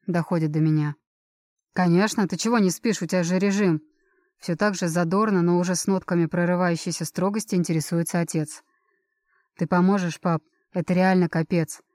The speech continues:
кричу в трубку на одном дыхании, тезисно рассказывая, что у меня происходит. "Обязательно!" Голос отца подрагивает. Держать себя в руках ему явно становится очень сложно.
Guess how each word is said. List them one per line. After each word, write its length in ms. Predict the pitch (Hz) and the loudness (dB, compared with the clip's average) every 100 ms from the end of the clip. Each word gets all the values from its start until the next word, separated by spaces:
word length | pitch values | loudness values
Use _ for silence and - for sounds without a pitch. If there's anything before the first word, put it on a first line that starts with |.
| _ | _
кричу 280 | - 170 180 | -6 -4 -4
в 80 | - | -4
трубку 360 | 196 196 - | -4 -4 -2
на 120 | 170 170 | 0 2
одном 240 | 175 170 | 2 0
дыхании, 480 | 165 - 190 185 170 | -2 -2 2 2 2
тезисно 500 | - 180 170 - 165 | 0 -2 -2 -2 -2
рассказывая, 540 | 160 - 185 170 175 | -2 -2 -4 -2 -4
что 160 | 165 170 | -2 0
у 40 | |
меня 200 | 156 160 | 2 2
происходит. 640 | 156 160 151 - 160 151 _ _ _ _ _ _ _ | 0 -2 -2 -4 -4 -4 _ _ _ _ _ _ _
"Обязательно!" 840 | 180 156 180 175 170 160 175 175 170 _ _ _ | -2 2 2 2 0 2 2 2 0 _ _ _
Голос 360 | 170 175 175 - | -2 0 0 -2
отца 220 | 165 185 | -4 -4
подрагивает. 760 | 180 170 170 160 156 151 151 - _ _ - | -2 -2 0 0 -2 -2 -4 -6 _ _ -6
Держать 400 | 170 165 185 180 | -2 0 0 -2
себя 220 | 180 170 | -2 -2
в 80 | 170 | -2
руках 320 | 170 196 - | -2 -2 0
ему 160 | 175 165 | 2 2
явно 340 | 170 180 175 | 2 2 0
становится 500 | - 165 165 160 160 | 0 0 2 0 -2
очень 180 | 156 160 | -4 -4
сложно. 540 | - 165 151 147 143 | -2 -2 0 0 -4